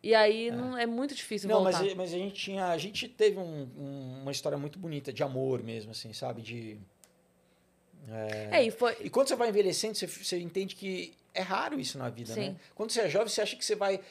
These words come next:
Speaker 2: se apaixonar toda hora, né? Que você vai encontrar. Aí você vai envelhecendo, você fala, fala assim, são raros. Às
Speaker 1: São
Speaker 2: vezes que você tem
Speaker 1: raros os
Speaker 2: encontros
Speaker 1: encontros.
Speaker 2: na vida, sabe? Com,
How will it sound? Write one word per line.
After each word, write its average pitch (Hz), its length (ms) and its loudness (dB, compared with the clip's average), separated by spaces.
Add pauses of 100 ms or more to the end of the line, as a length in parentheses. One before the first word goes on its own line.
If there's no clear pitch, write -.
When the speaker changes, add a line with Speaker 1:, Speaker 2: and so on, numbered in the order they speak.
Speaker 2:
se - 140 -2
apaixonar 175 760 -2
toda 254 220 2
hora, 165 400 8
né? 147 60 -4
Que 143 60 -4
você 156 60 -6
vai 170 100 -4
encontrar. 156 640 -2 (280)
Aí 190 160 2
você 208 140 -2
vai 262 120 0
envelhecendo, 226 360 -2
você 202 140 -4
fala, 208 180 -2
fala 214 160 -4
assim, - 180 -6 (220)
são 214 220 -4
raros. 220 460 -4
Às 143 100 -2
Speaker 1:
São 151 120 -4
Speaker 2:
vezes 175 140 -2
que 180 60 2
você - 60 -2
tem - 120 -2
Speaker 1:
raros 165 140 -2
os 165 60 -2
Speaker 2:
encontros 156 520 2
Speaker 1:
encontros. 143 220 -4
Speaker 2:
na 139 120 -4
vida, 120 340 -6
sabe? 143 300 -4
Com, 127 320 -10